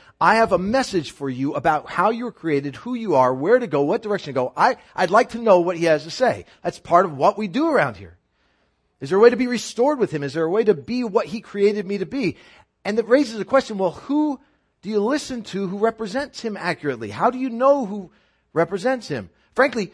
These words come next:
when you came in the doors today, how do you know that what we're gonna say today has any truth to it or credibility to it? Well, those who've represented God have had to deal with that, and the Apostle Paul had to deal with that a lot with these,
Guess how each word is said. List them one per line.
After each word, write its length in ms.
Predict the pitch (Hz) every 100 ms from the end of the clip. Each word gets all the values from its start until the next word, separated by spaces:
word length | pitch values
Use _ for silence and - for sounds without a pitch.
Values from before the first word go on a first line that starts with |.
| _
when 180 | 175 214
you 100 | 294
came 240 | 277 254
in 140 | 254 214
the 80 |
doors 320 | 170 233 240 -
today, 180 | 233 165
how 420 | 220 262 277 233
do 120 | 208
you 220 | 233 302
know 380 | 311 175 90 - _ _ _ _ _ _ _ _ _ _
that 120 | 196
what 260 | 196 240 233
we're 200 | 170 302
gonna 180 | 311 254
say 300 | - 175 151
today 420 | 156 139 127 143
has 300 | 160 185 -
any 300 | 185 247 247 135 _ _ _ _ _ _ _ _
truth 400 | - 262 330 -
to 140 | 175
it 60 | 151
or 60 | 151
credibility 720 | 156 147 147 294 311 202 -
to 260 | - 107
it? 100 | 90 _ _ _ _ _ _ _ _ _ _ _ _ _ _ -
Well, 100 | 220
those 160 | 277
who've 140 | 285 214
represented 520 | 262 220 196 285 220
God 180 | 180 180
have 80 | 175
had 160 | 175
to 60 | 170
deal 200 | 220 285
with 120 | 185
that, 180 | 156 156
and 120 | 175
the 40 |
Apostle 380 | 190 226 220 214
Paul 260 | 170 247 226
had 180 | 185 170
to 60 |
deal 160 | 151 165
with 120 | 160
that 160 | 156 151
a 40 |
lot 240 | 165 240
with 140 | 165 -
these, 240 | 165 -